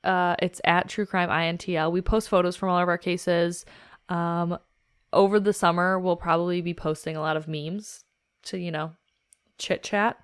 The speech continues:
Um, and if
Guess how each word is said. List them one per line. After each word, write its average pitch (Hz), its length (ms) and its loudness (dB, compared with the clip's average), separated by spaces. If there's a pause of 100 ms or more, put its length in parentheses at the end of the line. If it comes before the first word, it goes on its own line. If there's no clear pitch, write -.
(640)
Um, 190 420 2 (180)
and 202 600 0
if - 440 -2